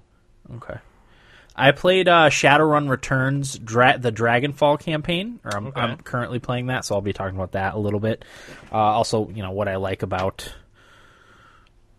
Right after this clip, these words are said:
Speaker 1: the, the Shadowrun games. I, I kinda figured it out. I know we did an episode on it a little while ago, but I, I realized playing the Dragonfall campaign what it is about the Shadowrun Returns game that I,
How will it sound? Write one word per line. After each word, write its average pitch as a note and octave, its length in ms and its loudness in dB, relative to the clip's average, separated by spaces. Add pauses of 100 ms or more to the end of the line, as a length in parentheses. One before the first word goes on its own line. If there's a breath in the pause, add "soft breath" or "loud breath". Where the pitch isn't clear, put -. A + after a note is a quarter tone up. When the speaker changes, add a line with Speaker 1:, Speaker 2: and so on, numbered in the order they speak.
(120)
Speaker 1:
the, G#2+ 320 -4
the A2+ 120 -4
Shadowrun G2+ 640 0
games. G2 340 -6
I, G2 240 -4
I A#2+ 40 0
kinda C#3+ 240 4
figured B2 300 0
it G#2 100 0
out. G#2 220 4
I A2 100 2
know C3+ 140 4
we B2+ 80 4
did A#2+ 180 0
an A2 80 -6
episode A2 360 -2
on G#2+ 180 -4
it G#2+ 100 -6
a G#2 60 -2
little G2+ 220 -4
while F#2+ 280 -2
ago, G#2+ 240 0
but G2+ 140 -6
I, G2+ 140 -4 (360 soft breath)
I G2+ 140 -4
realized A2 680 0
playing G#2 220 -4
the G2 80 -10
Dragonfall G2 540 -6
campaign G2 500 -12
what F#2+ 200 -10
it F#2+ 140 -12
is G2 160 -10
about F#2 360 -10 (360)
the F#2 100 -10
Shadowrun F#2+ 540 -4
Returns F#2+ 420 -12
game F#2+ 260 -16
that F#2+ 100 -12
I, F#2 160 -14